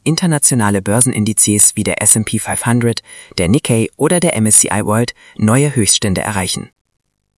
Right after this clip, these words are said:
Die Finanzmärkte scheinen den Konflikt mit dem Iran bereits als beendet einzupreisen, obwohl noch kein Frieden herrscht.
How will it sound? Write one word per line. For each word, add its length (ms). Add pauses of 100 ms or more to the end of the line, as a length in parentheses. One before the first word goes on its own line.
(140)
Die 80
Finanzmärkte 680
scheinen 320
den 140
Konflikt 420
mit 120
dem 120
Iran 320
bereits 340
als 220
beendet 420
einzupreisen, 680 (340)
obwohl 320
noch 160
kein 180
Frieden 300
herrscht. 380